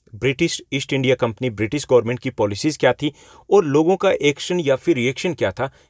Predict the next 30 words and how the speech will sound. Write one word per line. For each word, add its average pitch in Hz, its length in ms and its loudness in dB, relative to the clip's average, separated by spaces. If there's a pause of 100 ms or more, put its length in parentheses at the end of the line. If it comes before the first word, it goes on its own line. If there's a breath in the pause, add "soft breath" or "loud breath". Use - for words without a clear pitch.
ये 143 160 2
सब 127 220 -2
कुछ - 240 -6
हम - 200 -6
इस 123 180 -6
वर्कशीट 104 340 -2
में 127 120 -2
डिस्कस 104 280 -2
करेंगे। 90 260 -8 (460 soft breath)
When 220 260 2
People 143 300 0
Rebel, 98 220 -8 (100)
ये 147 160 0
जो 220 120 -4
चैप्टर, 170 320 0
ये 180 240 -2
एटीन 202 300 -2
फिफ्टी 170 300 -4
सेवन 135 220 -2
की 151 140 -2
रिवोल्ट 123 340 2
पर 104 140 -2
बेस्ड 90 240 -8
है। - 60 -14 (380)
अठारह 156 380 2
सौ 156 160 -4
सत्तावन 113 300 -2
की 123 180 -12
क्रांति 101 500 -4
है, 98 120 0